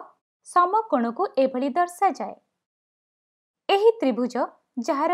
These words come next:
ଏକ କୋଣ ନବେ ଡିଗ୍ରୀରୁ ବେଶୀ କିନ୍ତୁ ଶହେ ଅଶୀ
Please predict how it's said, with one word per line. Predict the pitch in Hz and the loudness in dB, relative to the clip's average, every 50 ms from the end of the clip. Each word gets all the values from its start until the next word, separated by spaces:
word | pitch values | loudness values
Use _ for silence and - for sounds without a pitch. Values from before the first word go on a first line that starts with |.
| 349 - - | 0 0 -2
ଏକ | 349 339 - 320 294 | -6 -2 0 0 0
କୋଣ | - - 233 220 285 359 - _ _ _ _ _ | 2 0 -2 -2 -4 -4 -8 _ _ _ _ _
ନବେ | 240 247 302 339 370 370 440 453 440 | 0 2 4 4 4 6 4 4 4
ଡିଗ୍ରୀରୁ | 302 262 - 262 226 262 254 269 | 2 0 -2 -2 -2 0 0 0
ବେଶୀ | 233 208 262 247 254 - - 208 277 381 - _ _ | 0 0 0 0 -2 -6 -10 -10 -10 -10 -10 _ _
କିନ୍ତୁ | - 320 294 269 339 349 | -2 -2 -2 -2 -2 -6
ଶହେ | 339 - - 330 320 359 381 - - | -4 -4 -4 -4 -4 -4 -6 -4 -2
ଅଶୀ | - 370 370 - - 440 | -2 -2 -2 -2 -2 -2